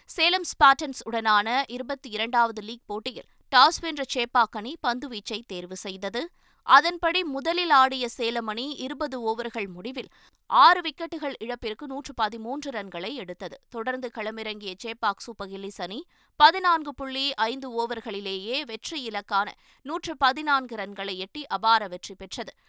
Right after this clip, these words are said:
சேப்பாக் அணியின் தொடக்க வீரர்களான கௌஷிக் காந்தி மற்றும் நாராயண் ஜெகதீசன் சிறப்பான ஆட்டத்தை வெளிப்படுத்தினார். இந்த வெற்றியின் மூலம் சேப்பாக் அணி புள்ளிப்பட்டியலில் இரண்டாம் இடத்திற்கு முன்னேறியது.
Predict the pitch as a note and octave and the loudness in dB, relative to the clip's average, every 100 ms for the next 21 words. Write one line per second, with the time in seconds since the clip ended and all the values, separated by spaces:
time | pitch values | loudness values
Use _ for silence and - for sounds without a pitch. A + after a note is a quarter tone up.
0 | _ _ D4 C#4 D#4 C4+ B3 A#3 A#3 A3+ | _ _ -2 4 6 6 2 -8 -10 -8
1 | G#3+ B3 C4+ A3+ A3+ A3+ A3+ G#3+ G3 F#3+ | -6 -6 -8 -8 -8 -8 -4 -2 0 -2
2 | - A3+ - A#3 F#3 F#3+ F#3+ F3+ F3+ - | -8 -8 -10 -12 -4 -4 -4 -10 -10 -10
3 | G3 _ _ - A#3+ B3+ D4+ D#4+ D4 C4+ | -12 _ _ -2 6 8 10 8 6 -2
4 | A#3+ A3+ A#3 A#3 - C4 _ - D#4+ D#4+ | -8 -10 -10 -12 -10 -10 _ -12 -2 0
5 | E4 E4 C#4 A#3+ A3 A3 A3+ A3 G3 G3 | 2 2 2 2 0 0 -4 -8 -10 -8
6 | F#3 G3+ G3 G3 A3 G#3+ A#3+ - _ _ | -10 -10 -12 -10 -6 4 4 2 _ _
7 | _ D4 F4+ G4 F4 D#4+ E4+ D#4 C#4 A#3+ | _ -4 0 2 0 -2 -4 -4 -4 -6
8 | E3+ - - B3+ C4 A#3 B3 C#4 G4 C4+ | -6 -10 -6 -2 2 2 0 -10 -10 -8
9 | B3 A#3+ G#3+ A3+ A3 D4+ G3+ G#3+ A3+ A#3 | -8 -8 -10 -8 -8 -8 -6 -6 0 2
10 | A3+ G#3 G#3+ A3+ B3+ F#4 B3 F3+ E3+ F#3 | 0 -4 -8 -8 -8 -8 -8 -8 -8 -6
11 | A3 | -6